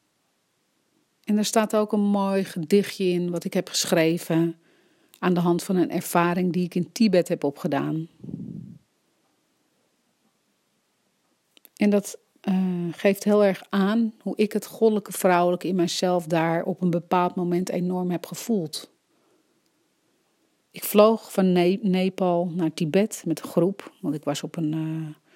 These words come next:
groepsreis. En na een paar dagen Nepal vlogen we met de groep naar Tibet.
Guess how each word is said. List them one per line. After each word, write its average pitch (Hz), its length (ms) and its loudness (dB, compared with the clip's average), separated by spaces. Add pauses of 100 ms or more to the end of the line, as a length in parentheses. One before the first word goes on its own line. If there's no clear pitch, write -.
groepsreis. 175 960 0 (2000)
En 180 140 -6
na 156 100 2
een 147 100 0
paar 160 220 0
dagen 147 680 -2 (140)
Nepal 175 500 2
vlogen 170 440 0
we 185 60 0
met 165 120 2
de 175 60 -4
groep - 360 -2
naar 170 140 0
Tibet. 180 640 0